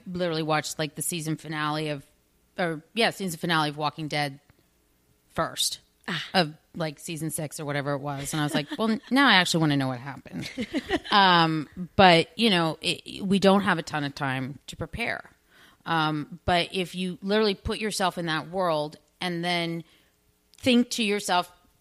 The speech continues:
Speaker 1: "Well, I've broken up with my boyfriend. I know how this feels." Or, "I know what it feels like, um, to have this type of opinion, and I know who I'm talking to." Okay, now, "Oh, this,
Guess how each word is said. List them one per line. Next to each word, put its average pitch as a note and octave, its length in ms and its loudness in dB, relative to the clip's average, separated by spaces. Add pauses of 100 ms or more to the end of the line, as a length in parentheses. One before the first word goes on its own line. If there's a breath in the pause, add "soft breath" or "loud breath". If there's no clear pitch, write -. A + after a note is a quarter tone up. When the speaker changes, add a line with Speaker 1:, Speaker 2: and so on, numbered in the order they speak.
(220)
Speaker 1:
"Well, F#3 380 2
I've F3 200 -2
broken F#3 240 -4
up F#3 140 -6
with D#3+ 100 -10
my D3+ 120 -6
boyfriend. D3 380 -8
I C#3+ 60 -6
know D3 120 -8
how C#3+ 100 -10
this C#3+ 120 -10
feels." D3 380 -12
Or, E3+ 260 -2
"I E3 120 -4
know E3 200 -4
what D#3+ 200 -6
it E3 100 -12
feels E3 420 -8
like, D3 460 -4 (140)
um, D3 380 -6 (880 soft breath)
to E3 460 -8
have D#3+ 340 0
this E3+ 220 -4
type D#3+ 320 -6
of D#3+ 160 -10
opinion, D#3+ 720 -6
and E3 160 -4
I E3 120 -2
know D3+ 240 -4
who D#3 200 -4
I'm D#3 160 -2
talking F3+ 540 -6
to." D3+ 440 -8
Okay, D#3+ 540 -4 (300 loud breath)
now, E3 480 0
"Oh, G3 240 6
this, G3+ 360 -4